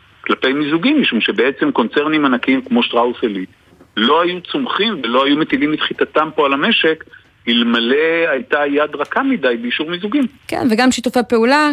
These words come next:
Speaker 2: כנראה שצריך לבחון יותר בכובד ראש.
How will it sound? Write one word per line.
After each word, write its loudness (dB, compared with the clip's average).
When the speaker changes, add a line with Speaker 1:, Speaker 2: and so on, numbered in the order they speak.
Speaker 2:
כנראה -2
שצריך -4
לבחון -2
יותר 0
בכובד 0
ראש. 0